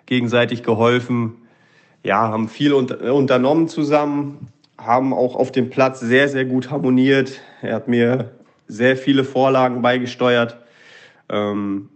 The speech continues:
ja, auch ich hätte, glaube ich, ein, zwei Assists mehr gehabt, wenn Martin, ja, ein bisschen abschlussstärker gewesen wäre.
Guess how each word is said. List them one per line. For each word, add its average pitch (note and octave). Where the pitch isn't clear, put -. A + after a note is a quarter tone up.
ja, G#2
auch A#2+
ich C3+
hätte, A#2+
glaube A#2
ich, A2+
ein, A#2+
zwei A#2+
Assists A#2+
mehr B2+
gehabt, D3
wenn A2+
Martin, A#2
ja, G#2
ein A2+
bisschen -
abschlussstärker C3+
gewesen B2+
wäre. C3